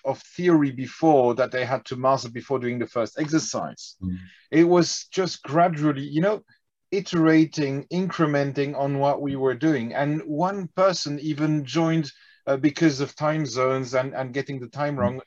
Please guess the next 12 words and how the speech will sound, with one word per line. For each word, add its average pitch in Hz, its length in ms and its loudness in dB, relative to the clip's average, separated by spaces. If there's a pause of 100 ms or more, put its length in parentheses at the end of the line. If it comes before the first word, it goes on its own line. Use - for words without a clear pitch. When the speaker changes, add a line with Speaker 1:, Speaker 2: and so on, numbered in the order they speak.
Speaker 1:
uh, 131 260 -2
one 160 160 -2
person 151 380 -4
joined 151 320 -4
roughly 160 280 -4
forty 196 440 -10
minutes 180 280 -6
before 165 360 -6
the 170 180 -2
end. 139 320 -4 (720)
Speaker 2:
Mm. 98 280 2 (100)
Speaker 1:
And 160 360 2